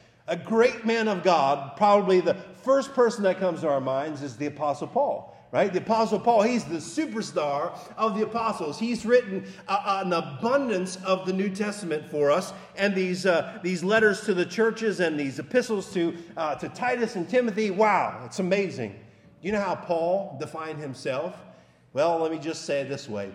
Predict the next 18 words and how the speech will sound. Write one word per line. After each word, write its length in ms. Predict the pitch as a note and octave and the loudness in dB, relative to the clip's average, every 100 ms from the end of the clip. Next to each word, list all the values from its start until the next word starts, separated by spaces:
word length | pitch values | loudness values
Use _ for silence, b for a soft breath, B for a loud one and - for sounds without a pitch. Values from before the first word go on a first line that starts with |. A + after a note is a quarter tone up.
| - | -4
Paul 220 | F3+ F#3+ | -2 0
did 140 | D#3 | -2
not 280 | D3+ E3 D#3+ | -4 -4 -6
stand 320 | - B2+ B2 | -6 -6 -4
back 280 | A#2 B2+ A#2 | -4 -4 -6
and 100 | A#2+ | -8
say, 340 | - B2+ A2+ A2+ B B B | -4 -2 -2 -6 B B B
"I 220 | D3 D#3+ | -2 0
am 160 | D3+ B2 | 0 -2
a 60 | A#2 | -2
great 580 | A#2 C#3 D#3 E3+ - - - _ _ _ _ - | 0 0 0 -4 -10 -20 -20 _ _ _ _ -10
man 300 | A2+ C3+ C3+ | -2 -2 -2
of 180 | A#2+ A#2 | -4 0
God." 340 | D#3 B2 A2 | 2 2 2
No, 480 | C#3+ F3+ E3+ E3 - | 4 6 6 2 -2
no, 160 | C#3 D#3+ | 0 0
actually, 640 | E3 F#3+ - D#3 C#3+ D3 | 0 -2 -2 0 0 0
in 240 | C#3+ C3+ | -2 -4